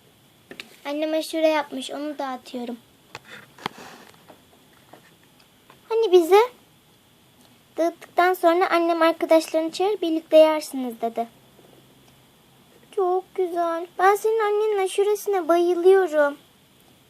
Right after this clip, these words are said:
Çok güzel yapıyor. Ben de seviyorum. Harika gözüküyor.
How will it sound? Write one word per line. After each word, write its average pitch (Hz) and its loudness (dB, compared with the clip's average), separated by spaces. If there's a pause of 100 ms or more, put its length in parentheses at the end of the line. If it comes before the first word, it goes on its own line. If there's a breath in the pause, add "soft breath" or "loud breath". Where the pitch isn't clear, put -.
(120)
Çok - -10
güzel 269 0
yapıyor. 247 -10
Ben 277 -6
de 254 -10
seviyorum. 240 -8 (2500)
Harika 427 0
gözüküyor. 392 0